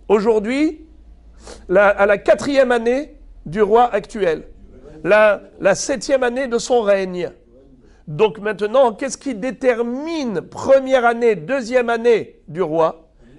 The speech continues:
Eh bien, c'est Rosh, lequel est le Rosh Hashanah ? Rosh Chodesh Nissan. Et la Gemara va nous dire que on apprend cela de Shlomo HaMelech, le roi Salomon, où en effet,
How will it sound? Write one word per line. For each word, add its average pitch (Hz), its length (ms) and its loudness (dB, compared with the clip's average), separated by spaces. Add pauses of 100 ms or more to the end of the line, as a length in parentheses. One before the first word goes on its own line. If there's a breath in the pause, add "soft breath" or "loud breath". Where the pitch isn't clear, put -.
Eh 175 100 -2
bien, 208 440 0
c'est - 260 -4
Rosh, 190 520 -2 (580)
lequel 151 280 -4
est 233 60 -2
le 226 80 0
Rosh 208 180 -6
Hashanah ? 214 500 -6 (300)
Rosh 220 180 -2
Chodesh 226 320 -4
Nissan. 160 580 -10 (1120 soft breath)
Et 165 80 0
la 170 120 0
Gemara 196 320 0
va 233 100 0
nous 214 160 -6
dire 233 300 -8
que 226 360 2 (920)
on 196 140 -2
apprend 214 320 0
cela 233 280 0
de 214 120 -2
Shlomo 208 440 -4
HaMelech, 208 480 -2 (420)
le 175 100 -2
roi 208 200 0
Salomon, 185 520 -4 (800 soft breath)
où 196 140 -2
en 226 160 0
effet, 208 520 -4